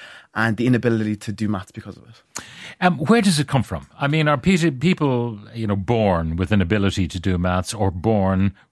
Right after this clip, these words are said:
Speaker 2: without that ability?
Speaker 1: No, I, I don't think so. Like, maths is, ma-, you, you're learning maths from a very young age, you know, from, from, from Montessori school upwards. And there's so many things that affect it, from the home environment at home, uh, to the school environment,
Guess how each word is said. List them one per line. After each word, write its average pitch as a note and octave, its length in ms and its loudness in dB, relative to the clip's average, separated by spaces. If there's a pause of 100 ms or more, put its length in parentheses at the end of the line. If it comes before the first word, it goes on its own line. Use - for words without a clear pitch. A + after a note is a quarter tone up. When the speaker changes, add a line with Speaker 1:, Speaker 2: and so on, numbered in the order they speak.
(220)
Speaker 2:
without A2+ 360 0
that F#2+ 160 -2
ability? D#2+ 400 -10 (180)
Speaker 1:
No, E2 220 -8 (200)
I, F2+ 240 0
I - 20 0
don't G#2 180 -2
think G#2+ 140 -4
so. G#2+ 220 -4
Like, A2 200 -4 (280)
maths C#3+ 340 0
is, C#3 400 2
ma-, C3+ 160 0
you, C3+ 300 -4
you're D3+ 260 0
learning E3+ 160 0
maths C#3+ 220 -2
from B2 100 -4
a A2+ 60 -4
very A#2 160 0
young G#2 160 -4
age, F#2 480 -6
you - 20 -6
know, A#2 140 0
from, A#2 240 -8
from, A2 320 -2
from G#2+ 400 -2 (320)
Montessori C#3 420 2
school C3 300 0
upwards. A#2 500 0 (100)
And A2+ 440 0 (320)
there's C3 140 0
so F#3+ 220 2
many F3+ 160 4
things D#3+ 220 0
that C3+ 100 -2
affect B2+ 320 -2
it, B2+ 60 -8
from A#2+ 200 -4
the - 60 0
home D3+ 280 -2
environment F3+ 760 0
at C3 140 -2
home, F3 420 -2 (280)
uh, A#2 140 -2
to - 120 -10
the A#2+ 60 -6
school E3+ 320 0
environment, D#3 500 2